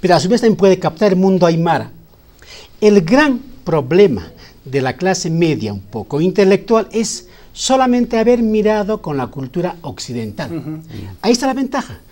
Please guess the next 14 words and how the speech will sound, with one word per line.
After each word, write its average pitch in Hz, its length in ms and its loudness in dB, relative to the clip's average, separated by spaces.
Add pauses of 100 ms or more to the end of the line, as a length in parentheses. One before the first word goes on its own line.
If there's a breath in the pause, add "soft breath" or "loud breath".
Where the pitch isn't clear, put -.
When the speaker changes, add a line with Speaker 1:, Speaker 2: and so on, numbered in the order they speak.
(320 soft breath)
Speaker 1:
Ahora, 156 360 4 (680 loud breath)
Simón 220 600 0
y 156 140 -4
yo 208 160 4
tenemos 190 600 2 (120)
una 151 260 -2
responsabilidad, 127 1040 -8 (360 loud breath)
y 170 120 -4
todos - 220 8
los 175 140 8
aymaras 165 500 6
que 175 100 -2
han 143 120 2
estudiado 156 560 2